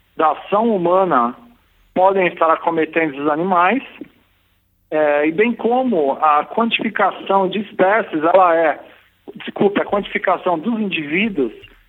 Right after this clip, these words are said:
ela é feita por observação direta, né, com binóculo dentro da mata,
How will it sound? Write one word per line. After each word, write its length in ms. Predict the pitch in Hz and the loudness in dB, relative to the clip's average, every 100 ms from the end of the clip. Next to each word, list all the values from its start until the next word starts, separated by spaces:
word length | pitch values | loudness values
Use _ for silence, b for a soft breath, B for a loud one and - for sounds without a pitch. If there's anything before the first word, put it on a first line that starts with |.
| b _ - | b _ -2
ela 180 | 175 | 0
é 140 | 202 - | 0 0
feita 320 | 196 190 180 | -2 0 -2
por 220 | - 202 | -2 -2
observação 800 | 214 202 202 190 170 - 170 160 | -2 -2 -4 0 0 -2 -4 -4
direta, 580 | 170 220 190 240 - 131 | -2 2 2 0 -2 0
né, 180 | 147 185 | 2 0
com 200 | - 151 | -2 -6
binóculo 640 | 160 180 165 185 202 180 | -4 0 2 0 0 -4
dentro 240 | 143 151 170 | -2 -4 0
da 160 | 185 | -2
mata, 500 | 180 151 160 - 240 | 2 2 2 0 -4